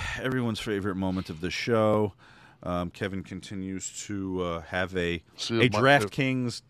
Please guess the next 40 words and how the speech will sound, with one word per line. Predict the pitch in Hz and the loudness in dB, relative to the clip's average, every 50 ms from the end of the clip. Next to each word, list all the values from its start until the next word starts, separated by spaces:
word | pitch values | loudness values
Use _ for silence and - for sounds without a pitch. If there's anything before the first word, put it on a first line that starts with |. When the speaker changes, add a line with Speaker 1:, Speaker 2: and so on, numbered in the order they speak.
| - | -4
Speaker 1:
King | - - 147 139 | 0 0 2 2
of | |
the | 123 120 | 2 4
Mountain-like | 127 135 131 120 120 110 107 113 113 110 - | 4 4 2 2 2 2 2 2 2 2 0
record, | 104 95 131 175 175 - - 92 76 73 - - - - - - - - - - - - - - - - | 0 4 6 6 6 4 2 -2 -4 -4 -6 -10 -18 -20 -20 -20 -20 -20 -20 -20 -20 -20 -20 -18 -8 -4
Speaker 2:
See | 64 65 65 65 | -2 0 0 0
Speaker 1:
uh, | |
Speaker 2:
if | 62 62 | -2 -2
Speaker 1:
with | 67 71 | -2 0
Speaker 2:
my, | - 104 | 0 0
Speaker 1:
this. | - 69 65 | 0 -2 -4
Speaker 2:
the, | - 107 107 110 117 117 | -4 -4 -4 -4 -6 -6
the, | 104 113 127 | -6 -6 -4
my, | 123 117 113 123 117 113 110 | -2 -2 -2 -2 -6 -6 -2
the, | 107 110 | 0 0
my, | 104 104 110 110 113 110 110 _ | 2 4 4 4 4 2 0 _
my, | - 101 92 - 135 120 - - | -12 -12 -10 -12 -14 -16 -6 -2
my | - 113 | -2 -2
blitz | 104 90 - 107 117 120 117 - - - - | -2 -2 -2 -2 0 0 0 0 0 0 0
will, | 107 110 104 92 78 - | -2 -2 -4 -4 -6 -6
will | - 113 147 | -6 -6 -6
pull | 147 _ - 120 120 117 | -6 _ -2 -2 -2 -2
me, | 104 113 120 117 - _ _ _ _ _ _ - | -2 -6 -10 -10 -12 _ _ _ _ _ _ -20
pull | - - - - | -20 -20 -20 -18
me | 131 - | -18 -16
through | - - - 113 113 123 135 131 | -12 -10 -10 -10 -8 -6 -4 -4
this. | 120 - - - - - - _ _ _ - 147 - _ _ _ - - | -4 -4 -6 -8 -8 -10 -12 _ _ _ -14 -14 -14 _ _ _ -14 -14
Speaker 1:
<laughs> | - - - - - - - - - - - - - | -14 -16 -20 -20 -20 -20 -20 -20 -20 -20 -20 -10 -8
I | - 143 | -6 -6
think | - - 247 269 - | -6 -4 -6 -6 -4
when | - 170 170 170 | -4 -6 -6 -6
you, | 156 - | -6 -6
when | 131 135 143 143 143 | -4 -2 -2 0 -2
you, | 135 131 127 | -2 -4 -4
when | - 123 123 127 131 | -6 -8 -8 -6 -6
you | 127 120 | -6 -8
just | 110 - - 160 190 185 - - - | -8 -6 -4 -2 -2 -2 -2 -2 -2
go | 180 156 | -2 0
by | 139 147 139 | 0 -2 -2
instinct | 110 107 117 113 101 - - 104 92 87 - - | -4 -6 -6 -6 -6 -6 -6 -8 -10 -10 -12 -18